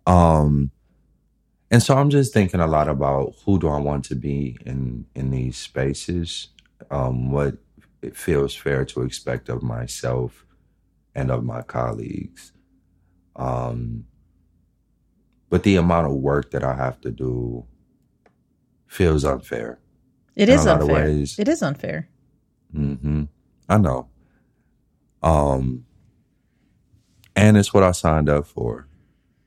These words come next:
Speaker 1: Right?
Speaker 2: Yes,
Speaker 1: And
Speaker 2: yes
Speaker 1: so
Speaker 2: and no. Yes and no. You signed up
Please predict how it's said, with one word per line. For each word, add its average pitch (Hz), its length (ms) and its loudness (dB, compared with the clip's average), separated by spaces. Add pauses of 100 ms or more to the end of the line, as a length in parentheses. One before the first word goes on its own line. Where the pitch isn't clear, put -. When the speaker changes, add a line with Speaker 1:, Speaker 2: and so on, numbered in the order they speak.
(880)
Speaker 1:
Right? 73 400 2
Speaker 2:
Yes, 247 280 6
Speaker 1:
And - 100 -4
Speaker 2:
yes 269 180 10
Speaker 1:
so 320 80 8
Speaker 2:
and 311 100 6
no. 226 220 6
Yes 233 320 4
and 226 140 2
no. 131 300 0 (1000)
You 262 160 4
signed 220 400 4
up 143 300 4